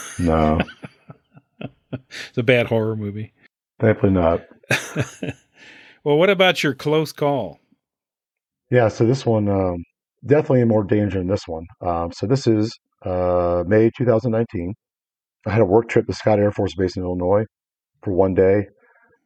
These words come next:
Speaker 2: I decided to take some leave on the back end so I can do a little bit of herping before I deploy to Iraq. And, um, I, uh,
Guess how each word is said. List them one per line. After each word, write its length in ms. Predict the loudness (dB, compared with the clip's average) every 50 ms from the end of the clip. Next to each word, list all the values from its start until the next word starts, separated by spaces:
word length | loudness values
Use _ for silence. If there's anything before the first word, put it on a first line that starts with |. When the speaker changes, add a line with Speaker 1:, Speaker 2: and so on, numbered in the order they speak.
| _ -4
Speaker 2:
I 100 | -4 -2
decided 360 | -2 -2 0 2 2 2 2
to 80 | 0 0
take 160 | 0 0 0
some 180 | 0 -2 -2 0
leave 220 | 2 2 2 2
on 80 | 0 -2
the 60 | -4 -4
back 200 | -2 -2 -2 -2 -4
end 160 | -6 -6 -6 -6
so 160 | -6 -4 -4
I 40 | -4 -4
can 100 | -2 -2
do 100 | 2 2
a 40 |
little 100 | 2 2
bit 120 | 2 0 -2
of 80 | -2
herping 380 | 0 0 0 0 -2 -6 -10 -10 -14 _
before 300 | -12 -10 -2 2 2 2
I 20 | 2
deploy 300 | 2 -2 -2 0 0 2
to 60 | 2 0
Iraq. 320 | 0 2 2 0 0 0 -4 -8 -14 _ _ _ _ _ _ _ _ _ _ _ _ _ _ _ -2
And, 240 | 0 0 2 2 0
um, 480 | 0 0 0 -2 -4 -6 -10 -14 -20 -20 _ _ _ _ _ _ -2
I, 100 | 0 2
uh, 340 | 2 2 2 2 0 -2 -2